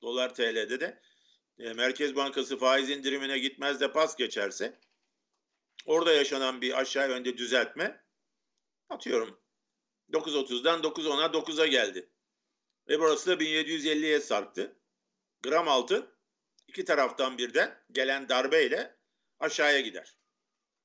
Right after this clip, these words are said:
Hızlı gider yani. Burası da zaten beş yüz otuz sekiz, beş yüz kırk T L civarındaki dirence bir kere daha geldi. Orada da bir boğuşma yaşanıyor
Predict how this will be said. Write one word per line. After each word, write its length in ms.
Hızlı 320
gider 300
yani. 260
Burası 340
da 100
zaten 560
beş 220
yüz 100
otuz 200
sekiz, 360
beş 220
yüz 120
kırk 340
T 260
L 300
civarındaki 800
dirence 720
bir 120
kere 280
daha 200
geldi. 480
Orada 300
da 120
bir 140
boğuşma 380
yaşanıyor 500